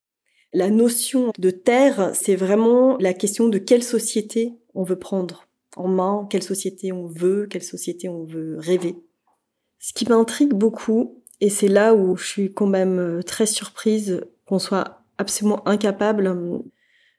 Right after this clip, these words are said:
de s'intéresser véritablement à la proposition de société, euh, qu'ont fait pas mal de ces communautés, justement, euh,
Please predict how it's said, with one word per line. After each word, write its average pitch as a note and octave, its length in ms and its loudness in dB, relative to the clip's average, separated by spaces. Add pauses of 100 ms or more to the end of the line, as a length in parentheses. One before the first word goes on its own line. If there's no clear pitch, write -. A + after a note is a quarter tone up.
(100)
de F#3+ 80 2
s'intéresser G#3 680 2
véritablement F#3+ 960 2 (160)
à - 100 -2
la F3 120 2
proposition A3 840 2
de G3+ 100 2
société, G3+ 880 0
euh, E3+ 360 -4
qu'ont F#3+ 220 -12
fait F#3+ 280 0
pas F#3+ 120 -4
mal F#3 260 -2
de D#3 280 -8
ces F3+ 180 -6
communautés, F#3 580 2
justement, F3+ 600 -4
euh, E3+ 140 -6